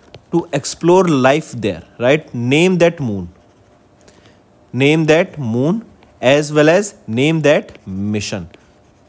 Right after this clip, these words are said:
Correct? So what is the name of that mission and the moon where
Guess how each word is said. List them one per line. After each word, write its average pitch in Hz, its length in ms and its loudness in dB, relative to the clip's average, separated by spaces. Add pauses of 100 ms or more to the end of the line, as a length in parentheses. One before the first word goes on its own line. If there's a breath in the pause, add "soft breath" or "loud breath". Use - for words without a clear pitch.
(420)
Correct? 165 300 0
So - 160 -4
what 143 240 2
is 151 100 -2
the 156 80 2
name 139 240 0
of 143 140 0
that 156 160 0
mission 156 320 -2
and 135 360 -4
the 202 320 0
moon 147 480 -4
where 127 320 0